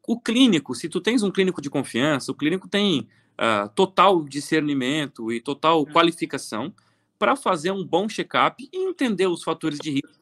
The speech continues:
Speaker 1: e o encaminhamento pro cardiologista. O cardiologista também pode ser esse seu médico, esse seu clínico, porque o cardiologista é um clínico, que pode lhe acompanhar pra esse check-up e pra todos os demais, sem problema nenhum,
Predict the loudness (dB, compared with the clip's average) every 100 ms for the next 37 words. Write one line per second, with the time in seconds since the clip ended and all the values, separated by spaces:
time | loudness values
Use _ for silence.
0 | -6 -4 -2 0 0 0 0 -2 -4 -8
1 | -4 -4 -2 -4 -4 -8 -14 _ _ _
2 | _ _ _ 2 2 2 2 2 4 2
3 | 0 -2 -4 -4 0 0 0 -2 0 0
4 | 0 -2 -2 0 0 -2 -4 0 0 0
5 | -2 -6 -20 -20 _ -10 -10 -6 -4 -2
6 | 0 -2 -2 -6 -4 -2 0 0 -4 0
7 | 4 4 4 0 -2 -2 -6 _ _ _
8 | _ -10 0 0 4 2 2 -2 -2 0
9 | 2 4 2 2 0 -2 -2 -4 -10 -6
10 | -2 -4 -4 -8 -4 -4 -4 -6 -4 0
11 | 2 0 -4 -6 -4 -4 -6 -4 -4